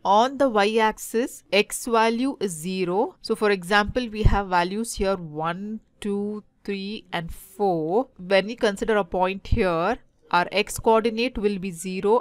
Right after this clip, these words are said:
and y coordinate will be equal to three. So generally on y axis we will obtain the coordinate as zero, comma y, right? So this you have to remember that on x axis we obtain a coordinate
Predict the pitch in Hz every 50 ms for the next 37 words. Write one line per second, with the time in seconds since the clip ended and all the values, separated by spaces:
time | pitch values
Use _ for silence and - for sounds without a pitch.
0 | - - 175 175 175 175 170 170 170 180 202 - - 202 196 185 202 196 202 214
1 | 226 226 226 196 185 180 175 165 160 196 185 165 170 - 175 170 160 156 156 247
2 | 262 - _ - 190 196 160 - - 214 185 160 - 208 196 202 202 202 226 262
3 | 262 247 247 254 269 294 - _ - 185 214 233 233 196 196 185 196 214 233 220
4 | 214 202 - - - 240 254 247 - 190 208 208 202 226 - - 196 - - -
5 | - 214 208 220 220 208 196 - - 185 180 190 185 185 202 208 220 - - -
6 | 175 180 196 220 233 208 180 156 147 165 175 180 190 202 208 214 226 226 233 -
7 | 196 165 165 165 160 180 208 269 403 - - 170 147 151 170 170 160 - - -
8 | - 190 196 214 262 269 - 247 175 165 226 254 - - - 240 233 - - 214
9 | 185 190 - - _ _ - 254 262 254 226 214 190 190 190 180 185 185 196 202
10 | 208 240 - - - 180 190 196 - - 190 190 190 175 - 190 220 - - -
11 | 254 240 220 208 214 - - - 247 254 285 - - 208 202 - 175 170 - -
12 | 214 214 214 208 - - 175 175 185 185 185 202 214 214